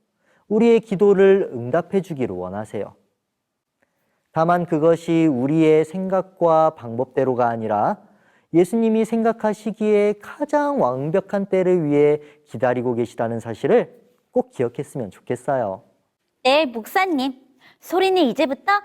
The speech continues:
Speaker 2: 예수님께서 소리를 사랑하셔서 소리에게 주시기를 기뻐하시는 분이라는 것을 절대로 잊지 않을 거예요. 그래서 때로는 소리가 드리는 기도가 응답이 안 되는 것처럼 느껴질 때면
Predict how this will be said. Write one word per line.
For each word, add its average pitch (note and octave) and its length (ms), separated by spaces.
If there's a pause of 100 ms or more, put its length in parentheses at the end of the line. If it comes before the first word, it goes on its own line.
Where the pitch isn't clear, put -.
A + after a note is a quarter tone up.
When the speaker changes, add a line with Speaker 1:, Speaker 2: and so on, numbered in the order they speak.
(220)
Speaker 2:
예수님께서 E4+ 840
소리를 F#4+ 400
사랑하셔서 F4+ 840 (280)
소리에게 F#4 460
주시기를 B3 480
기뻐하시는 D4+ 840
분이라는 A#3 420
것을 A3+ 340 (400)
절대로 C4 680 (180)
잊지 B3+ 320
않을 G#3+ 360
거예요. D4 460 (500)
그래서 A#3+ 680 (280)
때로는 G4+ 340
소리가 G4 300
드리는 C4+ 340
기도가 A#3 600 (180)
응답이 A#3+ 460
안 G3 240
되는 F4 240
것처럼 D4+ 320
느껴질 B3 400
때면 F4 400